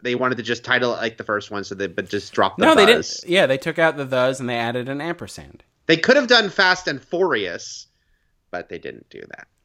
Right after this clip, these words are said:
Speaker 2: Well, they were facing an, I would, that would have made me s-, start watching the series from this movie if they had called it
Speaker 1: Right.
Speaker 2: Fast and Furious. But,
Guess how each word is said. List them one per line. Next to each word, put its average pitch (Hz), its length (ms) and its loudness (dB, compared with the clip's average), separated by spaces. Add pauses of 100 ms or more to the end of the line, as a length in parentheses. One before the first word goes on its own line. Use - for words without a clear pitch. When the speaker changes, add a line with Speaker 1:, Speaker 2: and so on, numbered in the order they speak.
(220)
Speaker 2:
Well, 156 520 8 (120)
they 165 140 2
were 170 140 2
facing 160 340 0
an, 143 160 -4 (240)
I 160 160 10
would, 185 200 4
that 156 140 4
would 143 120 2
have 110 160 -6 (240)
made 123 200 -4
me 127 100 -2
s-, 117 140 -10 (180)
start 135 280 0
watching 127 300 -2
the 117 60 -6
series 127 340 -4
from 143 240 0
this 131 160 -4
movie 143 300 -2
if 98 120 -8
they 104 80 -4
had 208 240 2
called 120 140 2
it 113 60 4
Speaker 1:
Right. - 100 -6
Speaker 2:
Fast 123 260 0
and 120 100 -6
Furious. 131 460 2 (560)
But, 147 480 4